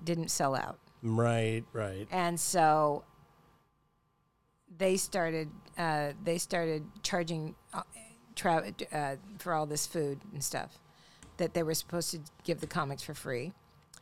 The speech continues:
Speaker 1: And they gave, they presented a bill, a big bill to, you know,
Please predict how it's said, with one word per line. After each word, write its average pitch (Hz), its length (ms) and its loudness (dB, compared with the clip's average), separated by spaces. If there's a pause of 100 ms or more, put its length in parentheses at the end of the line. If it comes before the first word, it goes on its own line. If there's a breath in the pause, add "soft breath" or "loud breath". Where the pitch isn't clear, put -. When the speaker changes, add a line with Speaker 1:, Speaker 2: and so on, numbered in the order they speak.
(460 soft breath)
Speaker 1:
And 151 380 0
they 156 60 0
gave, 160 380 -2
they 175 140 6
presented 160 480 2
a 151 40 0
bill, 147 420 2 (160)
a - 80 -8
big 151 240 0
bill 143 300 2 (140)
to, 139 240 -2 (180)
you 175 120 0
know, 120 180 -2